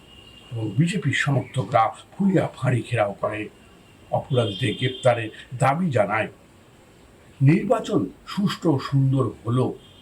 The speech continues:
নির্বাচনের শেষে এমন পরিবেশ সৃষ্টি করার জন্য দায়ীকে প্রশ্ন তোলেন পার্থ সারথী চট্টোপাধ্যায়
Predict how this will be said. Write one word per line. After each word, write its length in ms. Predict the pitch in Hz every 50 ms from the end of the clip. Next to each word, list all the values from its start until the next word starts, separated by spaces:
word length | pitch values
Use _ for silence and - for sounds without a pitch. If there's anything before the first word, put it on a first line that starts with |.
| - - - - -
নির্বাচনের 680 | 135 113 120 123 120 110 104 123 120 - - 117 113 107
শেষে 520 | - - - 143 135 - - 143 143 135 135 - - - - - - - -
এমন 360 | 135 135 147 156 156 147 139 - - - -
পরিবেশ 360 | 127 120 117 98 107 107 -
সৃষ্টি 580 | - - - - - 139 139 135 - - 143 - -
করার 260 | - 113 117 113 107 95 - - -
জন্য 400 | 123 113 101 104 110 110 107 107 - - - -
দায়ীকে 800 | 117 104 - 120 107 120 139 139 135 127 - - 120 110 107 - - - - - - -
প্রশ্ন 300 | - 175 - - - 123
তোলেন 320 | - - 123 113 110 107 98 - - - - - - -
পার্থ 320 | - 143 143 - - - 131
সারথী 360 | - - 120 135 - - 123
চট্টোপাধ্যায় 880 | - - - - - - 120 113 - - - - - - 123 117 110